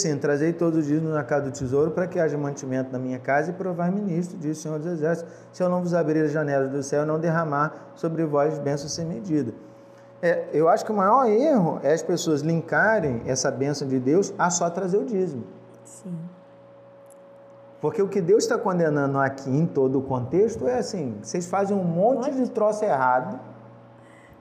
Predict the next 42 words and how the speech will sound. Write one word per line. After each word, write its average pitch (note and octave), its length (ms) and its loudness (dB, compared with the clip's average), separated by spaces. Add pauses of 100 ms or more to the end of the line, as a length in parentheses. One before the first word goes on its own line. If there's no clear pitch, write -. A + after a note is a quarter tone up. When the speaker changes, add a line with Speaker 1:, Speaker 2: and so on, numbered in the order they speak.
Speaker 1:
e E3+ 80 -8
vocês F#3+ 200 -4
esperam F3+ 320 -2
ser - 100 -4
abençoados. F3+ 640 -4 (100)
Speaker 2:
Isso - 140 -18 (920)
aí. G#3 100 -2
É F#3+ 40 -2
como G#3 180 -6
fosse A3+ 400 -2
a - 100 -8
prática, G3+ 500 -2
né? A#3 240 -2 (280)
Speaker 1:
É. F#3 120 -8
Speaker 2:
É F3+ 80 -6 (160)
a F4 60 -8
prática. F4+ 340 -10
Speaker 1:
Vocês - 260 -6
fa-, F3 160 0
Speaker 2:
Só. F#4+ 60 2
Speaker 1:
vocês E3+ 180 0
trazem F3 240 2
animal D#3+ 300 2
cego, G3+ 440 0 (120)
Speaker 2:
É. D4+ 240 2
Speaker 1:
coxo, F3 600 0 (640)
e G3+ 120 -8
também D3+ 420 -2
não E3+ 160 0
trazem C#3+ 400 0
o E3+ 40 -4
dízimo, G3+ 400 0
e C#4+ 120 -2
vocês C4 320 -4
acham A3 400 0
que B3+ 160 -6
eu G#3+ 340 2
tenho A3+ 180 -6
que C#4+ 100 -8
abençoar. B3+ 480 -6
Speaker 2:
Isso - 200 -10
aí. C#4+ 120 -14